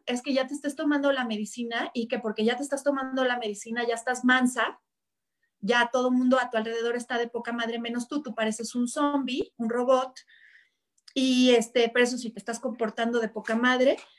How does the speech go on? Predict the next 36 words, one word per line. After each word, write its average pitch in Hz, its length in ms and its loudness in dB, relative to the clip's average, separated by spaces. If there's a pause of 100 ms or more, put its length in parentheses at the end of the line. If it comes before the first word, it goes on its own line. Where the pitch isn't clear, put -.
(160)
No 240 200 0
podía 254 280 6
yo, 247 560 -2 (120)
como 220 200 0
lo 214 120 0
de-, 233 160 2
digo 240 200 0
en 247 80 2
mi 233 100 -2
ted 240 280 -4
Talk, 214 160 -6
no 220 140 0
podía 233 300 2
escribir 226 420 -4
una 240 200 0
sola 220 320 0
línea, 262 500 -2
no 220 180 0
podía 220 440 -2
hacer 247 440 -6
nada, 240 320 2
estaba 226 320 -2
completamente 233 560 -6
adormecida, 220 800 -4
etcétera, 240 400 -4
y 240 60 -8
por 226 120 0
eso 233 140 -4
no, 233 100 -6 (420)
no 254 120 2
tenía 262 220 2
yo 262 120 6
la 262 120 0
capacidad 220 520 0
de 233 160 -2
cuestionar. 240 640 0